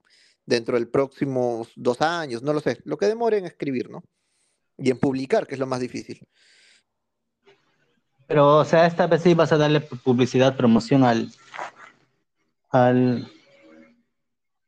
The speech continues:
Speaker 2: sí, vas, piensas darle pu-, publicidad a, a este nuevo libro.
Speaker 1: Sí, es más, este, lo que voy a hacer es, eh, como sabes, yo hago shows de comedia, entonces en estos shows de comedia aprovecho en leer un poco de esta nueva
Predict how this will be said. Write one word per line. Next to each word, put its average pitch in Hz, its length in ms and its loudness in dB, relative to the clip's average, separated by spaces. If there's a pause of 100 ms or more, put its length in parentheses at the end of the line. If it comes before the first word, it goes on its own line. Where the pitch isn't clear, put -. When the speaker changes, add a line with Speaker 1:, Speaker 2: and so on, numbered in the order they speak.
Speaker 2:
sí, 190 200 2
vas, 185 180 4
piensas 185 340 4
darle 170 300 4
pu-, 143 280 0
publicidad 151 580 4
a, 127 280 2
a 139 60 4
este - 160 0
nuevo 135 220 4
libro. 120 360 2 (1500)
Speaker 1:
Sí, 196 420 -2
es 156 140 -2
más, 160 420 -6
este, 123 1160 -4 (480)
lo 143 180 -2
que 139 120 -4
voy 170 180 0
a 196 40 -4
hacer 196 260 -2
es, 196 420 -8 (800)
eh, 147 380 -2
como 151 220 -2
sabes, 247 300 -2 (280)
yo 170 340 -4
hago 190 180 -4
shows 180 240 -6
de 185 80 -6
comedia, 185 380 -4
entonces 156 260 -8
en 156 80 -8
estos 175 180 -10
shows 190 200 -6
de 185 100 -6
comedia 175 580 -6
aprovecho 151 480 -6
en 165 100 -14
leer 156 120 -8
un 160 100 -20
poco 165 320 -6
de 143 100 -8
esta - 160 -8
nueva 170 100 2